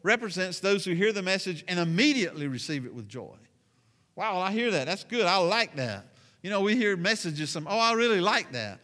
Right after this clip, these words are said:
But we're not, but it says, "Since they don't have deep roots, they don't last long.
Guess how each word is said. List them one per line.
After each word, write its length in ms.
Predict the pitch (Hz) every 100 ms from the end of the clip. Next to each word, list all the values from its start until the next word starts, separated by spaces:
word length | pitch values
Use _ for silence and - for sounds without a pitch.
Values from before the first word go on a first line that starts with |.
| - _ _ _
But 100 | -
we're 120 | 95 208
not, 240 | 214 - _ _ _ _ _ _ _ _ _ _ _ _ _ -
but 120 | 185
it 40 | -
says, 280 | 214 202
"Since 320 | - 262 240 -
they 140 | 208
don't 280 | 226 233 -
have 440 | 214 208 185 147 - - _ _ _ -
deep 240 | 180 175
roots, 540 | 160 254 202 - - - _ _ _ -
they 80 | 131
don't 160 | 170
last 320 | 185 190 -
long. 180 | 120 110